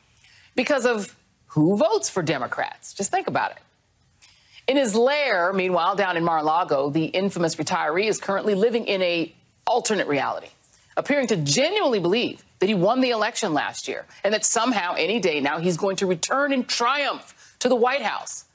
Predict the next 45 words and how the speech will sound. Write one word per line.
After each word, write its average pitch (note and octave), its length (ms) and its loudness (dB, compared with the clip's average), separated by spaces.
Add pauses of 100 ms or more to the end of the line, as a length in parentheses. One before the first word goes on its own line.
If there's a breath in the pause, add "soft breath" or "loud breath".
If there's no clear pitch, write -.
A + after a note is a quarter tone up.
(460)
And E3 80 0
Trump's A#3+ 220 0
delusion A3 500 2
isn't A#3 380 0
fading B3+ 320 0
with G3+ 140 0
time. A#3 400 -2
Instead, G#3+ 680 0
it's A#3 220 0
metastasizing, A3 920 -2 (500 soft breath)
as E3 120 2
state-level G3 440 0
Republicans E3 600 0
use G3 300 2
it E3+ 140 -2
to F3 80 0
discredit F#3 560 -2
the A#3+ 80 0
election F#3 480 0
in D#3 80 0
the D3+ 120 4
eyes A#2+ 220 -2
of D#3+ 60 0
their F3 100 4
voters B2+ 400 -4 (340 loud breath)
and F3 100 2
as F#3 160 -2
an F3+ 60 2
excuse A3 640 0
to E3+ 80 -2
put - 180 -2
laws C#3+ 260 2
in C3 120 -2
place F#3+ 380 0
to F3+ 100 -2
try F3 240 -2
and E3 120 -4 (180 loud breath)
ensure F#3+ 360 2
that G#3+ 100 0
Republicans G#3 560 0
can E3 240 0
never F#3 240 2
lose E3+ 240 2
elections D3+ 460 0
again. C#3+ 360 -4